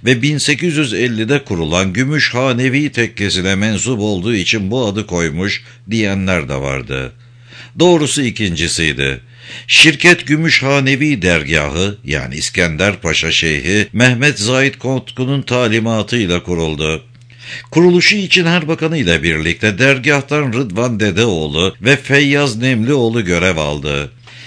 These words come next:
Gümüş Motor hisselerinin üzerinde cami resmi vardı ve hissedarların çoğu Nakşibendi Şeyhi Mehmet Zahid Kotku'nun müritleriydi. Şeyh Kotku'nun fabrikada hissesi de vardı.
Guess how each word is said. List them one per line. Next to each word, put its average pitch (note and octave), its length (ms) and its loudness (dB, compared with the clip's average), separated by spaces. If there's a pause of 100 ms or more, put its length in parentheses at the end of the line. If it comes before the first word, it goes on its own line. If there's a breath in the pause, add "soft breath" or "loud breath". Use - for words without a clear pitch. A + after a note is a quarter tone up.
(160 loud breath)
Gümüş D3+ 360 2
Motor E3+ 320 0
hisselerinin D#3 720 0
üzerinde D#2+ 640 0
cami A#2+ 440 0
resmi E2 400 -2
vardı D2 500 -2 (280 loud breath)
ve C3+ 140 6
hissedarların D#3 840 2
çoğu C#3 400 0
Nakşibendi A#2 840 2
Şeyhi F2 680 2
Mehmet C#3+ 520 2
Zahid C#3 440 2
Kotku'nun D3 580 -2
müritleriydi. F#2+ 1080 0 (460 loud breath)
Şeyh F#3 420 6
Kotku'nun F3+ 500 0
fabrikada D3+ 560 0
hissesi A#2+ 520 0
de E2 100 2
vardı. D2+ 640 -2